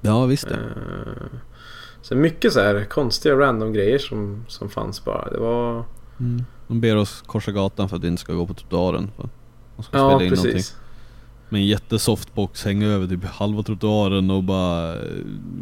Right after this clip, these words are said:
Speaker 1: kam-, kameror överallt och någon lastbil som kommer att vattna gatan för att det skulle vara typ regn eller
Speaker 2: <laughs> Ja, det var, det var sjukt ballt.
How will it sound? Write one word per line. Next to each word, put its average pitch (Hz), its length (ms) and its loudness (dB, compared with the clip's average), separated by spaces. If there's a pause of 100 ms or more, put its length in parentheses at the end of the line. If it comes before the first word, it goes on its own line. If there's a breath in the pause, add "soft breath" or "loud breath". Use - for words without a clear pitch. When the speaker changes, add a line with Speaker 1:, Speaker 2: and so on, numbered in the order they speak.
(140)
Speaker 1:
kam-, 107 600 0
kameror 113 380 4
överallt 104 540 2
och 104 200 2
någon 101 640 2
lastbil 110 480 -2
som 101 100 -4
kommer 98 200 0
att 101 60 0
vattna 107 280 -2
gatan 98 380 -2
för 98 80 -2
att - 20 0
det 87 60 -2
skulle 95 160 -4
vara 92 100 -2
typ 85 200 -4
regn 92 420 -2
eller 85 160 -4
Speaker 2:
<laughs> - 1700 -12
Ja, 113 120 4
det 120 80 8
var, 104 460 4
det 110 60 2
var 120 100 4
sjukt 117 400 2
ballt. - 400 0